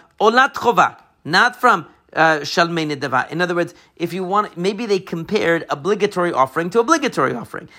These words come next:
And how did they know that a shlamim that's obligatory, such as the shlamim that a person brings on the Yom Tov, the Chagiga, how did they know that that required smicha? They knew it because an obligatory olah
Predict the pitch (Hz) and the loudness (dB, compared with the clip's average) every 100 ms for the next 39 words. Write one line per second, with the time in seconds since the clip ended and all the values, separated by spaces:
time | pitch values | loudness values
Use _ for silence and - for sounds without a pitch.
0 | - - 165 190 240 226 151 143 139 135 | -18 -2 0 4 4 2 0 -2 0 2
1 | 135 135 139 135 135 - 147 139 135 135 | 4 2 0 -2 -4 -2 -2 -2 -4 -6
2 | - 147 147 151 147 147 139 139 139 156 | -4 -6 -2 -2 0 -2 0 0 0 -4
3 | 135 127 139 139 139 139 135 139 143 143 | -6 -6 -4 -4 -4 -2 -2 -2 -4 -4
4 | 143 131 135 135 135 143 131 147 156 151 | -6 -6 -4 -4 -2 -2 0 2 2 0
5 | 135 147 143 135 - - - 220 208 156 | 2 4 6 4 -2 -10 2 2 2 -2
6 | 151 143 139 147 131 139 139 135 147 147 | 0 0 0 0 0 2 2 2 -2 2
7 | 180 156 165 185 165 156 175 190 196 175 | 2 2 -2 -2 0 2 2 2 -4 -2
8 | 269 294 254 - 185 170 175 - 196 202 | 0 0 0 2 4 4 2 0 0 4
9 | 233 240 135 | 4 4 2